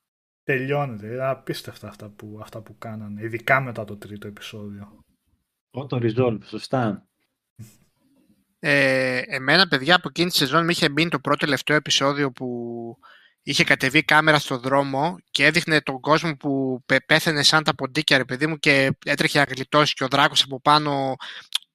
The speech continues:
Speaker 3: εντάξει, έσπραινε μεν την καταστροφή, αλλά δεν τον είχε πρώτο πλάνο.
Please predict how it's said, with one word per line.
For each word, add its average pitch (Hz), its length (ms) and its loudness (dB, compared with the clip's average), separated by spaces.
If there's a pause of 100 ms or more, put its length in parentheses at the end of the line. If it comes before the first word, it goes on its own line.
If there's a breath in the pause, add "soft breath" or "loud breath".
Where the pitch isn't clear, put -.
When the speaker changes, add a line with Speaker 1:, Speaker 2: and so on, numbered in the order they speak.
(260)
Speaker 3:
εντάξει, 147 520 4
έσπραινε 156 420 2
μεν 143 160 2
την - 80 -6
καταστροφή, 135 520 -2
αλλά 170 180 6
δεν 175 100 2
τον 180 160 0
είχε 131 400 2 (260)
πρώτο 139 280 -2
πλάνο. 131 520 -2